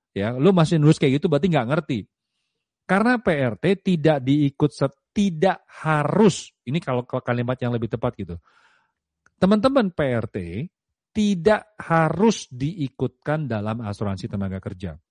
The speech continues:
Kenapa nggak harus? Memang aturannya begitu. Kecuali, ya, kecuali, eh, kalau ada U M K M, pegawainya cuma lima, nah itu diharuskan. Itu aturannya begitu, teman-teman, permainan di situ.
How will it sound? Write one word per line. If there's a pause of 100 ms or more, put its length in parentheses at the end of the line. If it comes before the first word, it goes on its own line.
(500)
Kenapa
nggak
harus?
Memang
aturannya
begitu. (680)
Kecuali, (480)
ya,
kecuali, (560)
eh,
kalau
ada
U
M
K
M,
pegawainya
cuma
lima,
nah
itu
diharuskan. (1200)
Itu
aturannya
begitu,
teman-teman,
permainan
di
situ.